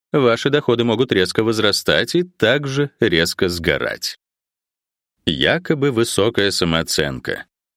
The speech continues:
Эти ужасные, прекрасные нарциссы. Есть люди, характер которых организован вокруг проблем самооценки, а та, в свою очередь, базируется не на их внутренних ценностях, а исключительно на оценках окружающих.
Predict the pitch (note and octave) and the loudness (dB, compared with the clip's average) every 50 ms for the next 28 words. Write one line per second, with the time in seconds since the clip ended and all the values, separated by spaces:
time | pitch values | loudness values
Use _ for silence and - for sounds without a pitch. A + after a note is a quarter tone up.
0 | _ _ - F#2+ F2 - - F2 D#2+ D2+ C2 A#1+ C2+ D#2+ A2 C3+ D3 - - - | _ _ 0 0 0 2 0 0 0 0 0 0 2 2 2 2 0 -2 -2 -2
1 | B2+ C3 C3+ B2+ A#2+ B2 B2+ B2 - A2 A#2 - - - D2 F2 F2+ E2+ - - | -2 0 0 0 0 -2 -2 -2 -2 -2 -2 0 0 0 2 0 0 0 -2 -2
2 | F2+ E2+ E2+ E2 D#2+ D#2 D2 - - - - B2+ - - - - - - - _ | -2 0 0 0 0 -2 -2 -4 -4 -4 -4 -4 -4 -4 -4 -6 -8 -14 -18 _
3 | _ _ _ _ _ _ _ _ _ _ _ _ _ _ _ _ _ - E2 D2 | _ _ _ _ _ _ _ _ _ _ _ _ _ _ _ _ _ -4 -2 0
4 | D2 - - - B2 B2+ E3+ F#3 E3 F3 F3 - - C3+ C#3+ D3 - - C3 B2 | 0 0 0 0 0 0 0 2 0 0 0 0 0 0 0 0 -2 -2 -2 -2
5 | - A2 - D3 D3+ C3+ - A#2+ A#2 A#2 A2+ G#2+ G#2 G2 A2 B2 B2+ A#2 A2 G2 | -2 -2 0 0 -2 0 0 -2 0 0 0 -2 0 0 0 0 0 0 0 0
6 | F#2+ F2+ - A2+ A#2 - - - G2+ F#2+ F#2 F2+ F2 G2 G2+ G2 F#2 - - F2 | 0 0 0 0 -2 -2 -2 0 0 0 0 0 0 0 0 -2 -2 0 0 2
7 | E2+ E2+ E2+ - - - F#2+ F2+ D2 C2 B1 - - - - - _ _ _ _ | 2 0 0 -2 0 0 0 0 0 -2 -6 -6 -6 -6 -6 -10 _ _ _ _
8 | _ _ _ - E2+ D2 - C#2 C2+ C#2+ C#2+ - - - E2+ E2+ F2+ F#2 G2 - | _ _ _ -2 -2 0 0 0 0 0 0 -2 -2 0 0 2 2 0 0 0
9 | A#2+ A2+ A#2 A2+ F#2 E2+ D#2 D#2+ F#2+ A2+ A2+ G#2+ F#2+ - - G#2 G2+ G#2 - - | -2 -4 -2 -2 -2 -2 0 0 0 0 0 -2 -2 0 0 0 0 0 -2 -2
10 | B2 A#2+ A2 G2+ E2+ D#2+ D2+ D2+ - - - - C#3+ D3 D3+ - C#3+ C3 B2+ B2+ | -2 -2 0 0 0 0 0 0 0 0 0 -2 -2 -2 0 -2 -2 -2 -2 -2
11 | - - - - A2 G2 F2 D#2 D2 - - D#2 - - _ _ _ _ _ - | -4 -2 -2 0 0 0 -2 -4 -4 -4 -4 -4 -6 -8 _ _ _ _ _ -2
12 | C3 B2+ B2 - - A#2 A2+ - - D#3+ D3+ - C3+ C3+ C3 B2+ A#2+ G#2 G#2 G2 | 0 0 0 0 0 -2 0 0 0 -2 0 0 0 0 2 2 2 2 0 0
13 | - - - F2 G#2 G#2 - G#2+ - - - _ - G#2 F#2+ - F#2+ F#2 D#2+ C#2 | -2 -2 -2 -2 -2 -2 -2 -4 -4 -4 -6 _ -6 -4 -2 -2 -2 -2 -2 0
14 | C#2+ E2 D#2+ C#2+ B1 A#1 - - - G#1 - - | 0 2 2 0 -2 -6 -8 -6 -6 -6 -8 -10